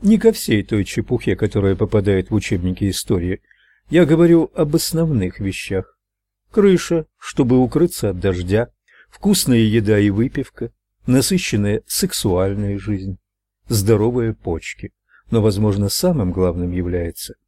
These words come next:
то, чего не хватает вам, мой друг, потому что в мире действительно нет ничего,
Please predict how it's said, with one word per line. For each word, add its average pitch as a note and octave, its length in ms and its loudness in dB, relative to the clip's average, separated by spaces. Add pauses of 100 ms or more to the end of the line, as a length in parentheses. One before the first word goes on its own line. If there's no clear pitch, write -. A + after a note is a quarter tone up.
(180)
то, C3+ 160 2
чего A#2 520 0 (200)
не B2 140 0
хватает A2+ 600 -2
вам, A#2 380 -4 (200)
мой F2 220 -4
друг, F2 400 -8 (460)
потому A#2 300 2
что A#2 200 -2
в G2+ 80 0
мире G#2+ 220 2
действительно G#2 720 -4
нет F2+ 260 -6
ничего, F#2 600 -4